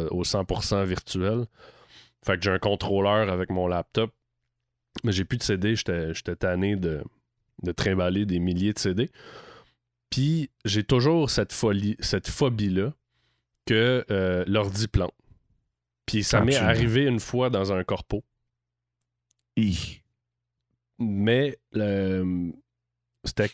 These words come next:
Speaker 1: c'était comme un cocktail, fait qu'il y avait tellement de bruit ambiant que c-, ça a comme
Speaker 2: Tu as passé inaperçu, puis
Speaker 1: Ben, c'était pas dans le milieu d'un événement dans le dance floor ou, tu sais, euh,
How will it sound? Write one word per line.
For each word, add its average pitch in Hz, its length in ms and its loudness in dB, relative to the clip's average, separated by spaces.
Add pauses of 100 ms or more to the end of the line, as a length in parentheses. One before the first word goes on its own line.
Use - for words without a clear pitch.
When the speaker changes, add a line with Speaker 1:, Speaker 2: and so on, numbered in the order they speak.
(120)
Speaker 1:
c'était - 200 -6
comme 151 160 2
un 110 100 2
cocktail, 110 600 0
fait 98 200 -4
qu'il 90 260 -2
y 95 60 -2
avait 90 160 -2
tellement 120 320 0
de 117 80 -2
bruit 113 300 0
ambiant 101 540 -2
que 92 260 -4
c-, - 320 -6 (480)
ça - 240 -2
a 98 80 -2
comme 123 480 0 (2250)
Speaker 2:
Tu 113 80 4
as 92 60 4
passé 101 240 2
inaperçu, 95 540 0
puis 92 80 2
Speaker 1:
Ben, 131 480 4
c'était 127 220 -2
pas 190 180 -2
dans 143 120 2
le 120 80 2
milieu 117 440 0
d'un 107 220 2
événement 107 540 0
dans 101 200 0
le 92 60 -2
dance 92 300 -2
floor 104 440 0
ou, 95 100 -2
tu - 80 -10
sais, 113 80 -2
euh, 87 480 -2